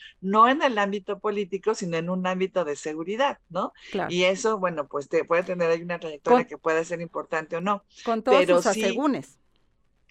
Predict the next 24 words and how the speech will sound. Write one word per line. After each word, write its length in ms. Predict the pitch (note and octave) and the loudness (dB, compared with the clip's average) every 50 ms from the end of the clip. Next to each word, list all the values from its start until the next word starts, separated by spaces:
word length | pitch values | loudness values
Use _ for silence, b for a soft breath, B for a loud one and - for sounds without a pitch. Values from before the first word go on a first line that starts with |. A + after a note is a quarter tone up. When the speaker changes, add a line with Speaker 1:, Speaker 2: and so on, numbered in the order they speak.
| - - | -10 -6
Speaker 1:
Ajá, 240 | - F#3+ F3+ F3 F3 | -2 0 0 0 0
con 160 | F3 D#3+ D3+ | 0 -2 0
todos 180 | D3 G3+ G#3+ - | 0 -2 -2 -4
sus 140 | G#3+ F#3+ G3 | -4 -6 -6
asegúnes, 500 | F3 - F3+ F3 G3 G#3+ G3+ F#3 F3+ F3 | -4 -4 -4 -2 -2 -2 -2 -2 -2 0
pero 260 | - G3+ F#3 F#3 F#3 | 2 4 4 4 4
también 320 | - F#3+ G3 G#3 A3+ A#3 | 4 0 0 0 0 -2
aquí 460 | B3+ C#4 C4+ A#3 A3 A3 A3+ A3+ A3+ F#3+ F#3+ | -2 -4 -4 -6 -10 -10 -10 -10 -10 -4 -2
yo 120 | G#3+ G3+ | -2 -2
creo 200 | F#3+ G3 G#3 G3+ | 0 -2 -4 -4
que 100 | - A#3 | -4 -4
lo 140 | G#3+ F#3+ F3 | -4 -4 -4
más 260 | F3 E3+ F3 F3 - | -6 -6 -8 -8 -8
importante 880 | A3+ A3+ G#3+ A3 G#3+ G3+ - - F#3+ F3+ F3+ F3+ - G3 F#3+ F#3 F3+ F#3 | -10 -8 -6 -6 -8 -8 -6 -6 -6 -6 -6 -4 0 2 2 4 2 2
es 160 | F#3+ - - _ _ _ _ _ _ _ _ - | 0 -4 -10 _ _ _ _ _ _ _ _ 0
qué 160 | G#3+ A3 A3+ | 2 2 4
hacemos 520 | A#3+ C#4 D4+ - - A#3 A3 A3+ A#3+ A#3 | 4 2 0 0 -2 -2 -2 -2 -2 -2
las 200 | A3+ A#3 G#3+ G3 | -2 -4 -6 -6
mujeres, 720 | F3 E3+ D#3+ - - F3+ F3 F3 E3+ F3 G3+ C4+ - - _ - | -8 -10 -12 -6 -4 -2 -2 0 -2 -2 -4 -6 -10 -14 _ -4
¿no? 260 | F3+ E3+ F#3 G3+ F#3+ | 0 0 0 0 0
Cómo 480 | - - A3+ A3+ A3+ A#3+ C4 C#4 - - - | 0 2 2 2 4 4 4 2 2 0 -4
nosotras 580 | G3 F#3+ F#3 F#3 F#3 - G#3 G3+ G3 G3+ G#3 | -4 -2 -2 -2 -2 -4 -4 -4 -4 -6 -6
las 120 | A3 G#3+ G3+ | -6 -6 -6
mujeres, 640 | F3+ F3 E3 - F#3+ F#3 F#3 F#3 G3+ C#4 - - | -6 -8 -6 -2 -2 0 0 -2 -4 -4 -8 -12